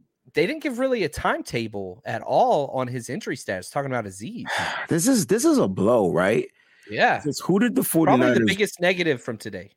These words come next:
Speaker 2: Yeah, and, and who did the forty-niners bring in at the linebacker? I mean, are they gonna bank on, you know, the guys that they have? I know they brought in one guy. Um, oh my God, what is his name? Can't think of his name.
Speaker 1: Oren Burks?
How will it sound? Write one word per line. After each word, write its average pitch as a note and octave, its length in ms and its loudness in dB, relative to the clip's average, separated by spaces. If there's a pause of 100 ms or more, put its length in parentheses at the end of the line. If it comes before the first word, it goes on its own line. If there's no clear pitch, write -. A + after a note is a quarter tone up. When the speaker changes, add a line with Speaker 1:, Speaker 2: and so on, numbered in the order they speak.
(260)
Speaker 2:
Yeah, C#3 260 2
and, B2 160 2
and B2+ 160 2
who D#3 200 4
did A3 140 2
the G3 100 2
forty-niners A#2 760 2
bring A#2 520 0
in A2 500 -2 (800)
at A2+ 160 0
the G#2+ 80 0
linebacker? G2+ 560 2
I F#2 60 2
mean, F#2+ 160 0
are A2 120 0
they A#2 140 2
gonna G2+ 220 0
bank G2 400 -2 (100)
on, F#2+ 640 0 (300)
you G2+ 120 0
know, F#2 440 2
the G2+ 80 -2
guys F#2+ 280 2
that F2+ 140 -2
they F#2+ 100 0
have? G2+ 320 0
I - 60 2
know C3 160 2
they E3 100 4
brought C3 240 2
in A2 200 2
one G#2 180 2
guy. G#2+ 400 -2 (100)
Um, F#2 560 -2 (460)
oh - 220 -8
my - 120 -12
God, - 240 -4
what E2 140 -2
is - 80 -10
his - 180 -8
name? - 280 -10 (640)
Can't F2 180 -2
think E2 140 -2
of E2+ 100 -2
his D#2 140 -6
name. C#2 140 0
Speaker 1:
Oren C3 240 2
Burks? D3 460 -4